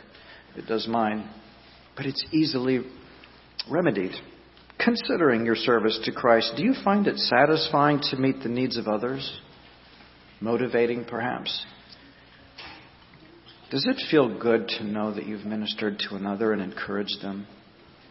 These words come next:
Consider when someone has an illness in the family or a loss of a loved one, and the local church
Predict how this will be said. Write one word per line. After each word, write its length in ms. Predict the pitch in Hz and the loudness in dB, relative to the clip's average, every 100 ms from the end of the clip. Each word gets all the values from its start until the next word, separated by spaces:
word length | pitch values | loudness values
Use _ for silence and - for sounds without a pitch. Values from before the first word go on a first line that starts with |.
| - - - - _ - - - | -20 -20 -20 -20 _ -20 -16 -8
Consider 680 | 143 - 147 107 101 - - | -2 2 6 4 2 -6 -6
when 160 | 117 110 | -4 0
someone 360 | - 123 110 | 0 0 0
has 220 | 107 110 | -2 -2
an 120 | 104 104 | -2 -2
illness 440 | 120 113 98 - | 0 0 -2 -4
in 80 | 101 | -6
the 140 | 92 | -4
family 400 | - 110 107 95 | -2 0 0 -4
or 160 | 95 87 | -4 -4
a 80 | 82 | -4
loss 520 | 92 95 92 98 - | -2 0 0 -4 -6
of 100 | 92 | -6
a 40 | 92 | -2
loved 300 | 98 98 101 | 0 -2 -6
one, 220 | 98 92 - - - - - 110 | -12 -12 -14 -18 -20 -20 -10 -4
and 120 | 117 | 2
the 60 | |
local 360 | 110 127 117 110 | 6 6 6 0
church 260 | - 117 | 2 0